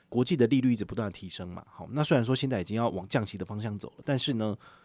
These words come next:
其实银行带电资金的成本一直是居高不下的，所以银行它会砍优惠，然后让自己的支出变少，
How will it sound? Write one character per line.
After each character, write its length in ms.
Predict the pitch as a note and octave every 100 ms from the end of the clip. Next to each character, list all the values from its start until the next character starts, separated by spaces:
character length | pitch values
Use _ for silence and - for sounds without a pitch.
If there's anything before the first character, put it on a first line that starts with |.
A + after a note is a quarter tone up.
| _ _
其 140 | C3+
实 80 | C3
银 180 | A#2+ A#2+
行 100 | A#2+
带 140 | B2+
电 140 | B2 A2
资 100 | A2+
金 140 | A2
的 60 | G2+
成 180 | - F#2
本 160 | F2
一 40 | A2+
直 140 | F2+
是 260 | D#2+ A2 F#2+
居 160 | -
高 140 | G2+ F#2
不 100 | -
下 220 | G#2+ -
的， 120 | - - - _ -
所 120 | E3+
以 60 | -
银 180 | B2
行 80 | B2+
它 120 | G#2
会 100 | A#2+
砍 180 | - F#2+
优 180 | F#2 G#2
惠， 200 | - A2
然 100 | F#2
后 60 | G#2+
让 240 | G2+ G2+
自 160 | - A#2
己 160 | -
的 100 | - F2
支 180 | G#2+
出 140 | F#2 G#2
变 260 | - G#2 F2+
少， 240 | -